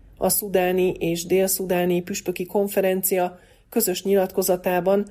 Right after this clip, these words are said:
a főpásztorok hálájukat fejezik ki Ferenc pápának, amiért többször is kifejezte aggodalmát Szudánnal és szomszédjával kapcsolatban, valamint a békéért és a menekültek védelméért szóló felhívásaiért.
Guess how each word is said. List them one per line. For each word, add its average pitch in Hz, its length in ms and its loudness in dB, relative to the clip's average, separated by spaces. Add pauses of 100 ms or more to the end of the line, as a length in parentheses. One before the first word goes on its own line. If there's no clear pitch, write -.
(360)
a 220 100 -4
főpásztorok 226 640 0
hálájukat 190 580 0
fejezik 185 380 -2
ki 180 120 -8
Ferenc 175 380 -2
pápának, 190 680 -2 (380)
amiért 180 680 0
többször 196 340 -2
is 175 160 -4
kifejezte 170 520 -2
aggodalmát 170 760 -2
Szudánnal 180 800 -2 (200)
és 170 180 -4
szomszédjával 156 840 -2
kapcsolatban, 170 800 -2 (420)
valamint 202 360 2
a 180 120 0
békéért 190 640 0
és - 240 -6
a 185 60 -2
menekültek 185 600 -2
védelméért 170 760 0
szóló 190 360 0
felhívásaiért. 170 1300 -4